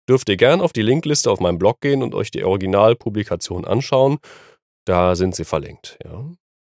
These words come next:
Beginnen möchte ich mit einer Publikation der Uniklinik Düsseldorf, genauer gesagt der Abteilung für Neurochirurgie.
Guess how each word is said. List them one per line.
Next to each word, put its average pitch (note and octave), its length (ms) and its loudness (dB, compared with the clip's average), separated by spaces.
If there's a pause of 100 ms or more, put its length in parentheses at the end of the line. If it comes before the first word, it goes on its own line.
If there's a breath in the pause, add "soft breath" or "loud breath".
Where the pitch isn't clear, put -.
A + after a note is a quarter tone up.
(580)
Beginnen F3 280 6
möchte G3+ 200 -2
ich C#3+ 80 -8
mit C3+ 120 -2
einer G#2+ 160 2
Publikation A#2 640 0
der - 160 2
Uniklinik F#3+ 600 2
Düsseldorf, G#2+ 600 4
genauer A#2 360 6
gesagt A#2+ 400 4
der B2 100 2
Abteilung A#2 380 0
für - 100 -8
Neurochirurgie. E2+ 720 0